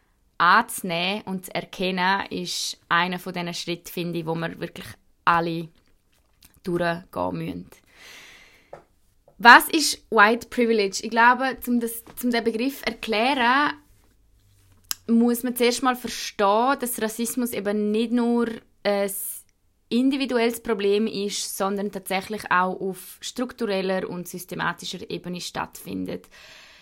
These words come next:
Ich gehe auch da nicht zu tief drauf ein, bitte informieren euch da selber, aber das ist zum Beispiel auch eine von diesen grossen Erkenntnissen gewesen für mich. Ich habe auch ganz lange gedacht, hey,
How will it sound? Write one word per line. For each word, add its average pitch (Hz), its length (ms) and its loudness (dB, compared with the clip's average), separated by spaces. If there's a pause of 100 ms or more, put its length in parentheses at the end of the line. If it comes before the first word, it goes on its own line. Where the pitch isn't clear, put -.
(320)
Ich 208 100 -10
gehe 214 100 4
auch 202 260 6
da 208 220 8
nicht 254 180 -2
zu - 100 -10
tief 240 240 -2
drauf 226 260 -8
ein, 220 340 -2
bitte - 260 -8
informieren 202 600 -2
euch 190 120 -2
da 185 140 -2
selber, 208 600 0
aber 185 180 0
das 190 320 4
ist 208 160 -8
zum 208 100 -4
Beispiel 196 280 -2
auch 180 160 6
eine 190 320 2
von 196 140 -10
diesen 185 260 -6
grossen 214 540 0
Erkenntnissen 208 800 -2
gewesen 196 280 -8
für 196 160 -6
mich. 185 360 -4
Ich 196 80 -4
habe 190 180 0
auch 185 80 -2
ganz 226 320 2
lange 214 260 0
gedacht, 208 400 -2
hey, 196 380 0